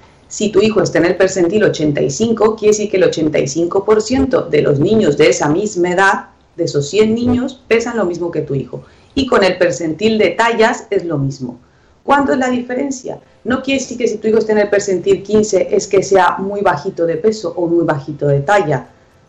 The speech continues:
No, no es eso. La cuestión es, uno, cuando tú comparas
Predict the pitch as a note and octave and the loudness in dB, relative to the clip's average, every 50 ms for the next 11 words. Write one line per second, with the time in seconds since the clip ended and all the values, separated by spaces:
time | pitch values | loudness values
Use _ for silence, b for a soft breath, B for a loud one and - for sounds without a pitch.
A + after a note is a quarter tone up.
0 | _ - D3+ D#3 D#3+ D#3+ - F3 F3 F3+ F#3 F3+ F3 - - C#3+ C#3 - - C#3+ | _ -4 0 0 0 2 2 2 2 2 2 0 0 -2 0 0 0 0 0 -2
1 | - - - E4+ G3 G3 F#3 F3 - - - F#3 F3+ - - A3+ A#3 A3+ G#3 F3+ | -4 -2 2 4 4 6 4 2 0 0 -2 -2 -2 -2 -2 -2 0 2 2 0
2 | - - - - A3+ G#3 F3+ D#3 - - E3 D#3+ D#3+ D#3 - B3+ B3+ C#4+ C4 B3+ | -2 -4 -4 -2 -2 0 0 0 0 0 0 0 0 -2 -4 -4 -2 -2 0 0
3 | B3 B3+ B3 A#3 G3 G#3 A3+ - | 0 0 2 0 0 0 -2 -8